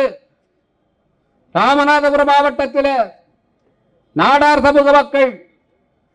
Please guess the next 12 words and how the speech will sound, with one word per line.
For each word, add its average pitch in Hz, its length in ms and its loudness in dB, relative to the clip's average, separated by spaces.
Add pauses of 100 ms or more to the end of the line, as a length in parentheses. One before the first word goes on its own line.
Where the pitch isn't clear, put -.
கமுதியிலே 277 580 2
இருக்கிற 262 280 0 (100)
சிவன் 277 280 2
கோயிலிலே 277 480 4 (1120)
சாமி 285 360 0
கும்பிட்டார்கள் 277 760 2
என்ற 254 160 0
காரணத்தினாலே 240 760 -2 (240)
அவர்கள் 240 340 -2
மீது 233 200 -2
வழக்கு 262 300 -2
தொடுக்கப்பட்டு 240 680 -2